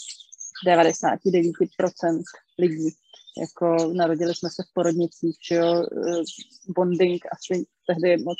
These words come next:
nikdo jako neznal ještě. A často ty, ty miminka byly odebíraný a byly někde sami, tam ležely jako ty housky v těch postýlkách. Takže spoustu z nás teď do toho prostě škola, že jo, všechny ty, mm,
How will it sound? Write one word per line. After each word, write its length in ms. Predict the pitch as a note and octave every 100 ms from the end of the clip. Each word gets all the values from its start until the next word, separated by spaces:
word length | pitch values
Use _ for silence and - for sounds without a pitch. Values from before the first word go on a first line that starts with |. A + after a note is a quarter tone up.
| F#3
nikdo 220 | F3 F3+
jako 300 | - _ F#3+
neznal 380 | F3 E3+ E3 D#3+
ještě. 340 | - - E3 D#3+ _ _ - - _ _ -
A 340 | D#3+ D#3 D#3 D#3+
často 380 | - E3 - E3
ty, 260 | F3 E3+ F3
ty 60 |
miminka 440 | F3 E3 E3 - E3
byly 180 | F3
odebíraný 640 | F3+ E3+ D#3+ E3+ E3+ F3 F3
a 20 |
byly 180 | E3+ E3+
někde 240 | F3 D#3+ F3 -
sami, 240 | E3 E3
tam 120 | E3+ E3+ E3+ F3
ležely 400 | F3 F3+ E3+ F3 F3 - - - -
jako 160 | - -
ty 60 | F3
housky 420 | F3 E3+ - E3+
v 140 | E3+ -
těch 120 | F3+ -
postýlkách. 680 | F3+ - - F3+ E3+ E3+ E3+ - _ _ - - _ - _ - _ _
Takže 200 | F#3 F3+
spoustu 400 | F#3+ F#3 E3+ G3
z 40 | F#3+
nás 180 | F3 -
teď 120 | F#3
do 140 | F3 F3+
toho 260 | F3+ F#3
prostě 300 | E3 D#3+ -
škola, 440 | F#3+ - E3 D#3+ E3
že 140 | F3
jo, 120 | E3+ E3
všechny 300 | E3+ - E3 F3
ty, 260 | E3+ E3
mm, 400 | - E3+ E3 D#3+